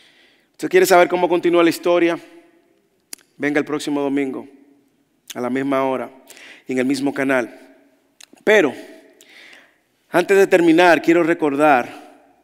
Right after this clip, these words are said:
varias cosas que el texto nos deja muy claro. Uno, Jesús confió en el Padre en su hora más difícil y oscura. Probablemente nosotros no tendremos la mente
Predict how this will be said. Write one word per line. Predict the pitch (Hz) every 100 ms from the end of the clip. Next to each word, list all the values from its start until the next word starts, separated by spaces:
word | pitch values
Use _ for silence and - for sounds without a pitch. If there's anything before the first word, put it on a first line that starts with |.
| _ _ _ _ _ _ _ _ _ _ _ _ _ _ _ _ -
varias | 147 156 147
cosas | - 139 120 - - - _ -
que | 139
el |
texto | 135 139 143
nos | 131
deja | 135 131
muy | 127
claro. | 127 123 120 151
Uno, | 185 175
Jesús | 151 160 143
confió | 160 - 147 147
en |
el | 139 -
Padre | 147 151 151 151 151 - _ _ _ _ _ - -
en | -
su | 135 139
hora | 143 151
más | 135 143 151 143
difícil | 147 - 135 135 139 131 135 - _ _
y | 131
oscura. | 123 - - 127 117 107 _ _ _ _ _ _ _ _ _ _ _ _ _ _ _ - - - -
Probablemente | - 160 185 185 175
nosotros | 160 156 160 165
no | 165
tendremos | 165 147 147 156 156 151
la | 139
mente | 131 143 147 131 - 107 117